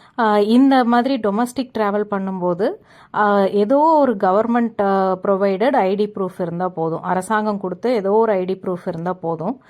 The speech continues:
ஆ, பாஸ்போர்ட் கட்டாயமா வேண்டியதில்லை டொமஸ்டிக் டிராவலுக்கு. ஆ, but நம்ம ஏர்போர்ட்டுக்கு வரும்போதே நம்ம வந்துட்டு எந்த,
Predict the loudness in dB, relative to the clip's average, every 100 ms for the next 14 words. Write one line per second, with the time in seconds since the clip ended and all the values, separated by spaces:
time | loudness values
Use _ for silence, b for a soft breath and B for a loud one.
0 | B B -2 2 2 2 2 0 0 -2
1 | -2 -4 -2 -2 -2 -2 -2 -2 -2 -2
2 | -4 -6 -4 -4 -4 -6 -6 -4 -8 -10
3 | -8 -6 -4 -6 -6 -8 -8 B B B
4 | -2 0 2 0 0 0 0 0 2 0
5 | -2 0 0 0 -2 -4 -4 0 2 0
6 | 0 0 0 -4 -6 -4 -2 2 0 0
7 | -4 -2 0 0 -2 -4 -4 0